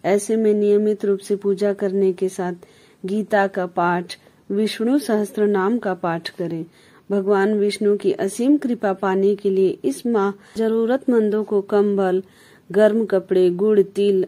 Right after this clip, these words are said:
आदि का मौसम के अनुसार दान करना चाहिए। इस मास में गुड़ का सेवन करना अच्छा माना जाता है।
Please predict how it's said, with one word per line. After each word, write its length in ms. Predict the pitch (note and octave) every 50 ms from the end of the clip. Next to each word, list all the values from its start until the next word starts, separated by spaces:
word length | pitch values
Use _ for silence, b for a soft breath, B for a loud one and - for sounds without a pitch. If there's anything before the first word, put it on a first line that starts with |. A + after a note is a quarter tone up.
| - -
आदि 340 | F#3+ G3 G3 F#3+ F#3+ G3 F3+
का 300 | F#3 F#3+ F3+ E3+ E3+ F3 b b b b b b b b b -
मौसम 460 | G#3 G#3+ A3 A3 A3 - D4 D#4 E4
के 180 | D#4+ - A3+ G3+
अनुसार 580 | - G#3 A3 A3 G#3+ G#3 - - F#3+ G3 G3+
दान 320 | G3 F#3 F#3+ F#3 F3+ G3 F#3+
करना 420 | F3 F3+ E3+ E3 F3 F3+ F3 E3+
चाहिए। 440 | E3+ - F3+ E3 E3+ E3+ F3 E3+ E3 _ -
इस 240 | D4 D#4+ D#4+ - C4+
मास 280 | A#3+ A3+ A3+ A3+ A3+ -
में 180 | A#3+ A#3+ A#3 G#3
गुड़ 200 | G3+ B3 C#4+ D#4+
का 200 | D#4+ - B3+ A#3
सेवन 440 | A3+ - G#3+ G3+ G3 G3+ G#3+ A#3 A3
करना 360 | - G#3 F#3 F#3+ G3+ G3 F#3
अच्छा 420 | - - F#3+ F#3+ - - A3+ G3
माना 360 | G3 F#3+ F3+ F3 F3+ F3+ F3
जाता 340 | E3+ F3+ F#3 F3+ F3 F3+ F3+
है। 280 | F3+ G3 G3 E3 F3